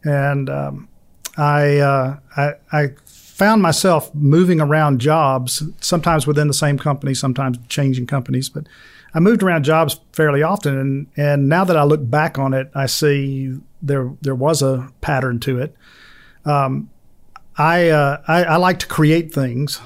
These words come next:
I like to create, uh, entities and capabilities, organizations,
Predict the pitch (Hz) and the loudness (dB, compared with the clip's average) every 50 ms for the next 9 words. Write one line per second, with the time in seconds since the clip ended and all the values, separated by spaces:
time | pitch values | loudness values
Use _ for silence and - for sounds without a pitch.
0 | - - 151 139 131 139 143 143 143 - 147 135 - - 139 135 135 135 135 135 | -12 -6 -4 -2 0 0 0 -2 -2 -4 -4 -4 -2 -2 -2 0 0 -2 -4 -6
1 | _ _ _ _ - - 156 143 135 131 127 135 - - 147 156 151 - - 143 | _ _ _ _ -10 -6 -4 -4 -4 -4 -6 -8 -4 0 0 0 0 -2 -2 -2
2 | 135 135 131 123 - 151 143 143 139 123 147 139 139 139 139 139 131 127 139 135 | -2 -2 -2 -2 -2 -2 -2 0 0 0 0 0 2 0 0 0 0 0 0 0
3 | 131 139 123 139 135 135 131 - 156 139 131 131 127 123 120 - - - - | -2 -2 -4 -2 -4 -4 -4 -4 -2 -2 -2 -2 -2 -4 -4 -6 -8 -10 -12